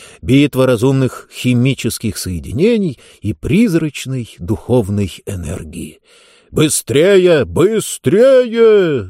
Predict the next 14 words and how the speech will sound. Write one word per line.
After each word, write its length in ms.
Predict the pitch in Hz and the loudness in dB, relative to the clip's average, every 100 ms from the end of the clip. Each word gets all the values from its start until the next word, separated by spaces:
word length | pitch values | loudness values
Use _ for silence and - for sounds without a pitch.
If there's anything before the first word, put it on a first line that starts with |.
| - | -12
Джонс 680 | 90 107 143 147 139 120 - | -4 2 4 4 2 -2 -4
торопливо 480 | 113 113 98 120 113 | 0 0 0 0 0
подталкивал 840 | 127 123 _ 117 117 - 98 95 | -2 -6 _ -2 -2 -2 -6 -6
их 160 | 95 - | -6 -10
к 180 | 95 90 | -12 -10
двери. 440 | 78 76 76 - _ _ _ _ _ - | -8 -10 -10 -14 _ _ _ _ _ -10
Один 280 | 101 131 127 | -2 2 2
из 100 | - | 0
призраков, 640 | 135 233 156 107 87 85 - | -2 -2 -2 -4 -4 -10 -8
видимо, 380 | 78 123 120 | -4 0 0
не 80 | 123 | 0
выдержав 520 | 135 139 123 104 120 | 2 2 0 0 -4
напряжения 540 | 113 104 104 113 107 92 | -2 -4 -2 0 0 -2
борьбы, 460 | 82 87 160 247 | -4 -6 -4 -6